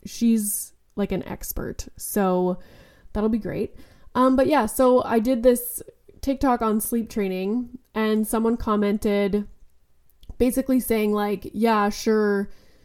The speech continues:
do sleep training, but don't pretend or act like you're doing it to help out the baby. You're, you're just doing it for yourself."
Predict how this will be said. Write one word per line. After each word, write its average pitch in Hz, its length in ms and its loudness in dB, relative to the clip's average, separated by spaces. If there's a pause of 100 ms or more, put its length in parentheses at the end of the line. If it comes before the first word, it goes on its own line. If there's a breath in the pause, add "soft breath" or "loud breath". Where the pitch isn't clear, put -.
(140 soft breath)
do 233 260 4
sleep 220 320 0
training, 196 420 -2
but 202 180 -2
don't 214 280 2
pretend 196 760 0
or 190 180 -2
act 190 340 -4
like 190 220 -2
you're 190 100 0
doing 190 320 0
it 185 240 -4
to 220 80 -4
help 196 320 -2
out 190 180 2
the 196 80 -2
baby. 185 320 0
You're, 185 320 -2 (320)
you're 196 180 0
just 185 300 -4
doing 185 260 0
it - 160 -6
for 190 140 -6
yourself." - 800 -6